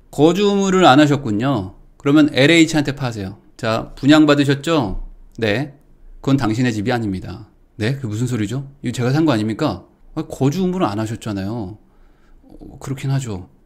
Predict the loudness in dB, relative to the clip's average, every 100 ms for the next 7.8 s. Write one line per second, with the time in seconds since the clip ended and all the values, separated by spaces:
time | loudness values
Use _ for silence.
0 | _ -10 -6 -4 -4 -4 -6 -6 -4 -4
1 | -6 -8 -8 -6 -4 -6 -8 -8 -10 -14
2 | -18 -20 -20 -20 -20 _ _ -4 2 2
3 | 2 -2 -4 -8 -18 -20 _ -14 -8 -6
4 | -6 -8 -10 -20 -20 _ _ -20 -6 -2
5 | 4 6 4 0 -2 2 6 6 6 4
6 | 4 4 4 2 -2 -12 _ -4 4 6
7 | 6 4 2 0 -2 0 -2 -6